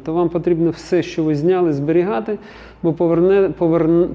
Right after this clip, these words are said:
повернути вас попросять її в тому вигляді, якому держава вам його надала.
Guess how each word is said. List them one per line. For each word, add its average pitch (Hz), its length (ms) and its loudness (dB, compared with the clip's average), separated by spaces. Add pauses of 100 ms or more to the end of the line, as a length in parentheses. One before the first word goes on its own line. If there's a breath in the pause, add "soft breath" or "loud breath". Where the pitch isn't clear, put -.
повернути 170 640 2
вас 185 320 -2
попросять 180 680 -2
її 165 340 2
в 160 640 0
тому 165 220 2
вигляді, 160 360 0
якому 156 340 -2
держава 143 400 -2
вам 143 140 2
його 139 220 0
надала. 131 420 0